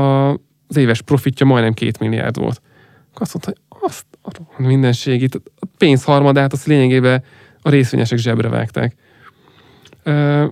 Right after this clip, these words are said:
az nyilván nem teszi olyan szimpatikussá őket. Én úgy gondolom, hogy a piac szépen kezd berendeződni egy egészséges balanszra.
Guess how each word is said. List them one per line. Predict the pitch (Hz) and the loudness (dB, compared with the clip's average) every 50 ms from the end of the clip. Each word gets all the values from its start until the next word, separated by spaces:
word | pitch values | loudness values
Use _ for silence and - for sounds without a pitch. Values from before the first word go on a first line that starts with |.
| - _ _ _ _ _ _ _ _ _ _ _ _ _ _ _ _ _ _ _ _ _ _ _ _ _ _ | -6 _ _ _ _ _ _ _ _ _ _ _ _ _ _ _ _ _ _ _ _ _ _ _ _ _ _
az | - 254 214 | -2 2 2
nyilván | 170 131 120 117 | 4 2 2 0
nem | 113 110 110 | -2 -4 -4
teszi | - - 117 - - | -6 -10 -10 -8 -8
olyan | 120 117 113 113 117 117 - _ _ _ - _ | -8 -6 -6 -6 -8 -8 -10 _ _ _ -20 _
szimpatikussá | - - - 135 123 135 120 - 117 131 123 - - 123 113 | -6 -2 0 0 0 0 -4 -4 -4 -6 -6 -4 -4 -2 0
őket. | 117 131 156 151 214 220 226 - _ _ _ - - - - - - _ _ _ | 0 0 0 0 0 0 0 -2 _ _ _ -20 -20 -20 -20 -20 -20 _ _ _
Én | - 185 185 | 0 2 4
úgy | 185 175 160 | 4 4 4
gondolom, | 147 151 151 147 143 147 147 147 143 | 4 4 4 4 4 4 4 4 4
hogy | 143 143 143 143 143 147 143 139 139 - - | 2 2 2 2 2 0 0 0 0 -2 -4
a | - - | -8 -6
piac | - 180 165 135 123 - 127 | -2 0 2 2 2 0 -2
szépen | - - 143 127 - 120 117 | 0 0 0 0 0 -2 0
kezd | 131 131 117 117 | 0 -2 -2 -2
berendeződni | 123 117 120 117 117 120 113 113 120 117 117 120 | -2 0 0 0 0 -2 -2 -2 -2 -2 0 0
egy | 120 117 | 0 0
egészséges | 117 117 120 117 110 - - 120 117 110 120 117 117 - - 147 | -2 -2 -4 -4 -6 -6 -6 -6 -4 -4 -4 -4 -4 -6 -8 -4
balanszra. | 127 117 113 117 123 135 - - 196 208 202 | -2 0 0 0 0 0 0 0 0 0 0